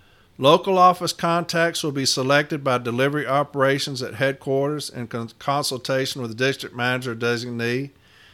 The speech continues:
and by the branch president or designee. The local office contacts will be provided information on their duties and responsibilities and will discuss these tasks with their assigned route evaluation and adjustment team prior to performing local office contact tasks.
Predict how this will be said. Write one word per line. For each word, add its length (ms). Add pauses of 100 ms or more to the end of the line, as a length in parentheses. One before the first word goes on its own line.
(120)
and 280
by 120
the 120
branch 380
president 540
or 80
designee. 680 (680)
The 100
local 380
office 320
contacts 680
will 80
be 140
provided 500
information 680
on 140
their 120
duties 500
and 100
responsibilities 1000
and 120
will 120
discuss 540
these 260
tasks 580 (400)
with 180
their 140
assigned 420
route 280
evaluation 680
and 120
adjustment 580
team 280
prior 380
to 120
performing 540
local 320
office 320
contact 600
tasks. 640